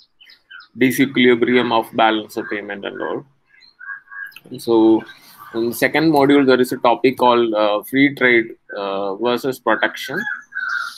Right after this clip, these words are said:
Uh, and, uh, now we can, uh, look, uh,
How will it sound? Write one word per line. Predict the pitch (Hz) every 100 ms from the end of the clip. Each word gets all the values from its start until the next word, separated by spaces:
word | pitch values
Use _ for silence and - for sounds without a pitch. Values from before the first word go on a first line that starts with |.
| - - - - -
Uh, | 110 110 107 104 104 92 101 - - - - - - _ - -
and, | 117 120 120 120
uh, | 120 - 123 117 - 117
now | 123 123 127
we | 127 131
can, | 131 127 127 117 -
uh, | 113 110 107 107 107 - - - _ _ - - _ _ _ _ _ _ _ _ _ _ _ _ - -
look, | 110 113 120 123 - - -
uh, | - 107 107 104 104